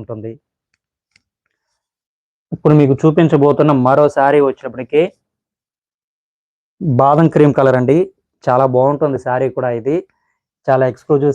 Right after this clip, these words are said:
శారీ ఇది. ఈ శారీ కూడా మనకు with బ్లౌజ్ అనేది వస్తుంది. మనకి ఇరువైపులా వన్ అండ్ హాఫ్, వన్ అండ్ హాఫ్ ఇంచ్ బోర్డర్ తోటి సమానం బోర్డర్తో వస్తుంది.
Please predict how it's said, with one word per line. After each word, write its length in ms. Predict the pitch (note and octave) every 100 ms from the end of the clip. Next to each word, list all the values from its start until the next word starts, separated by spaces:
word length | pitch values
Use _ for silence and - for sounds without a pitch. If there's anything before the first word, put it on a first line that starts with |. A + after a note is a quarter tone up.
| C3
శారీ 220 | B2+ B2+ A#2+
ఇది. 140 | C3 F#3 - _ _
ఈ 100 | D3+ C3+
శారీ 240 | C3+ C#3 D3+
కూడా 100 | D3+ D3
మనకు 180 | C#3 - A#2+
with 160 | B2 D#3
బ్లౌజ్ 220 | D#3 C3
అనేది 200 | B2+ A#2 A#2
వస్తుంది. 340 | - A#2 B2+ F#3+ _ _ _ _ _ -
మనకి 220 | C#3 C3 C3
ఇరువైపులా 520 | C#3+ D#3 D3+ D3 C#3+ D#3+ - - B2+
వన్ 160 | C3+
అండ్ 140 | C#3 C3+
హాఫ్, 160 | C3+ -
వన్ 140 | B2+ C3
అండ్ 120 | B2
హాఫ్ 120 | B2 C3
ఇంచ్ 180 | C3+ D#3+ C3
బోర్డర్ 260 | C3 C3 A#2
తోటి 220 | B2+ C#3 E3
సమానం 340 | B2+ B2+ C3+ C3+
బోర్డర్తో 320 | B2+ B2 A#2+ A#2
వస్తుంది. 400 | A2+ B2 A#2+